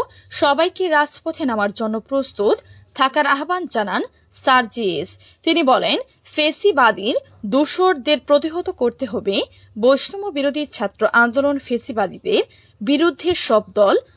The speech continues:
মত ও ধর্ম, বর্ণের সম্মিলিত আন্দোলন ছিল।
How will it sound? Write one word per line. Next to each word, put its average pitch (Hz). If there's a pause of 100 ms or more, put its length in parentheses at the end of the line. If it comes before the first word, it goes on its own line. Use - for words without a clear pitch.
(160)
মত 269
ও 226
ধর্ম, 233 (360)
বর্ণের 294
সম্মিলিত 285
আন্দোলন 226
ছিল। 196